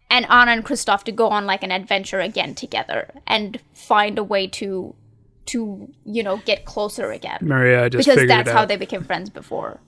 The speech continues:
Speaker 1: What?
Speaker 2: I just figured it out. Okay.
Speaker 1: Okay.
Speaker 2: Uh, th-, how you integrate Anna into this is that
Speaker 1: Uh-huh.
Speaker 2: she's constantly trying to help Elsa, but Elsa's pushing her away, being like, "No, I'm the queen. I can do this." And,
Speaker 1: Right.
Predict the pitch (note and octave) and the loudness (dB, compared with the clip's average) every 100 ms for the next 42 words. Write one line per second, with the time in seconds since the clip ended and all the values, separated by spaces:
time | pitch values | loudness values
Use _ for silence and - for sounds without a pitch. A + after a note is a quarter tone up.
0 | _ G#3 C3+ - D3 C3 B2 B2+ A#2 A2 | _ -2 -2 -4 0 2 2 2 2 -2
1 | G#2+ G#2+ A2 _ _ _ _ _ _ - | -6 -8 -10 _ _ _ _ _ _ 2
2 | C3+ A#3 A2+ - - _ _ - A#2+ A#2 | 4 4 2 -2 -12 _ _ 2 4 2
3 | B2+ B2+ C#3+ D3 D3+ D3+ C#3+ - E3+ - | 0 2 6 6 6 4 2 2 2 0
4 | D3 D3 G#3 C#3+ A#2+ A#2 B2+ A2+ G#2+ A#2 | 2 4 6 4 4 0 -4 -6 -8 -8
5 | - - - _ _ C#3+ A#2+ C3+ A#2+ - | -8 -12 -20 _ _ 0 2 4 2 2
6 | - D3+ G3 D#3 C3+ B2 - C#3+ C3 - | 2 4 6 6 6 2 2 4 4 2
7 | B2+ - C3+ B2+ - - D3+ D3 - D3 | 2 4 4 4 0 4 4 4 2 2
8 | D3 - - - - - _ A#2 A#2 C3 | 2 2 -4 -8 -16 -20 _ -6 2 6
9 | D3+ - F3 - D3+ C3+ C#3+ C3 B2 C3 | 6 6 4 6 4 6 2 2 4 4
10 | B2 B2+ B2 A#2 A#2+ A#2 - - - - | 4 2 0 -4 -4 -4 -4 -16 -8 4
11 | C3+ C#3 C#3 C#3+ C#3+ C#3+ - C3+ B2 B2 | 6 8 6 4 4 4 4 4 4 0
12 | C3 B2+ B2 A2+ C#3+ A#2+ A2+ C#3+ - - | -2 0 0 4 4 4 0 -10 -10 -10
13 | - _ _ _ _ - A3 B3 A#2+ | -12 _ _ _ _ -2 4 4 4